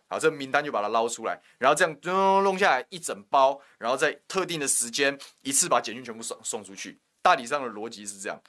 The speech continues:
我为什么大家知道这件事？因为上一次打这个细胞简讯的时候是万华嘛，万华出现比较严重，那时候发了这个六十万的这个简讯，那我的大伯就有收到这样的简讯。那他原因是什么？他说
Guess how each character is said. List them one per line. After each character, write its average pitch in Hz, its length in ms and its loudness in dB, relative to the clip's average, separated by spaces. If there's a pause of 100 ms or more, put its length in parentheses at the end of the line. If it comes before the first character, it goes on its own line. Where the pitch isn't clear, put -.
(100)
我 139 100 2
为 226 80 8
什 202 60 -2
么 170 80 2
大 196 80 6
家 196 120 6
知 196 80 0
道 180 80 4
这 170 100 -4
件 170 120 -4
事？ 165 160 -4
因 175 80 -6
为 202 80 0
上 208 300 2
一 175 40 -10
次 196 160 -8
打 104 240 0
这 151 140 -8
个 127 180 -4
细 170 220 -6
胞 151 160 4
简 117 180 -6
讯 135 180 -8
的 110 80 -8
时 104 120 -2
候 113 100 0
是 117 400 -4 (360)
万 170 200 6
华 98 200 -2
嘛， 85 180 -14
万 160 180 2
华 120 160 0
出 123 140 -8
现 135 160 -6
比 104 40 -6
较 113 80 0
严 101 200 -8
重， 104 220 -6
那 135 80 -4
时 135 100 -2
候 127 80 -2
发 131 220 6
了 104 280 -2 (480)
这 127 120 -8
个 123 80 -2
六 180 200 4
十 - 140 0
万 139 220 4
的 113 100 -6
这 117 140 -8
个 110 80 -8
简 85 200 -10
讯， - 240 -12 (380)
那 139 180 4
我 123 200 0
的 127 100 -6
大 147 220 6
伯 101 240 -10
就 123 160 -8
有 98 40 -8
收 117 220 -4
到 113 140 0
这 107 80 -4
样 104 100 -6
的 95 60 -14
简 78 200 -18
讯。 85 220 -18
那 156 140 4
他 185 240 4
原 151 120 -4
因 175 100 -4
是 175 80 -8
什 151 60 -4
么？ 131 60 -4
他 156 80 2
说 175 260 -4